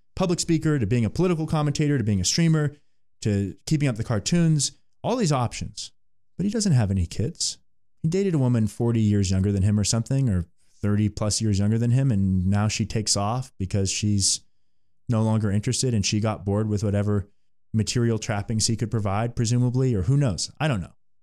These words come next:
Now what does he do? Start over? I mean, at some point you don't get to start over. That's the thing. I mean, you know, when you're eighty, you, you, there's a certain age where dating the young, beautiful, fertile woman, it, it doesn't look right, and it isn't right. It doesn't fit. And that's just one sector of where things can go wrong,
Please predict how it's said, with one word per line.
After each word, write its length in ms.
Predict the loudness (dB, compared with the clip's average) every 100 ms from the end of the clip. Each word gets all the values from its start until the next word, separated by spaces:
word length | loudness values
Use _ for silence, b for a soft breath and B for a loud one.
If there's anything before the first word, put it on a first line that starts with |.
| _ -4
Now 180 | 0 2
what 100 | 2
does 80 |
he 100 | 0
do? 140 | 0 0
Start 300 | 0 0 0
over? 200 | 0 0
I 80 | 0
mean, 140 | 2
at 180 | 2 0
some 220 | 0 0
point 200 | 0 0
you 80 | 0
don't 160 | 0
get 140 | -2 -2
to 60 | -2
start 260 | 0 0
over. 200 | 0 0
That's 240 | 0 -2 -4
the 80 |
thing. 220 | -2 0 2
I 40 |
mean, 200 | 4 4
you 100 | 2
know, 140 | 2
when 140 | 2 2
you're 140 | 0 0
eighty, 560 | 0 2 0 -2 -2 -6 _ _ _ 0
you, 260 | 2 2 0
you, 400 | -4 -2 -2 0
there's 180 | 2
a 40 | 2
certain 260 | 2 0
age 160 | 0 0
where 100 | 0
dating 340 | 0 2 2
the 80 | 2
young, 220 | 2 2
beautiful, 340 | 2 2 0 -2
fertile 300 | 0 0 2
woman, 340 | 2 2 0
it, 340 | -2 -4 -2 -2
it 60 |
doesn't 300 | 0 0 -2
look 220 | -2 -2
right, 260 | -4 -6 -12 -20 _ _ -2
and 100 | 0
it 100 | 2
isn't 240 | 0 0
right. 260 | -4 -8 -12 _ _ _ _ -2
It 60 |
doesn't 200 | 2 2
fit. 340 | 0 -2 -4 -6 _ _ _ _ 0
And 100 | 2
that's 180 | 2
just 200 | 0 -2
one 240 | 2 2 4
sector 480 | 2 2 0 0 0
of 100 | 2
where 140 | 0
things 340 | 2 2 2
can 140 | 2 2
go 140 | 2
wrong, 460 | 2 2 2 0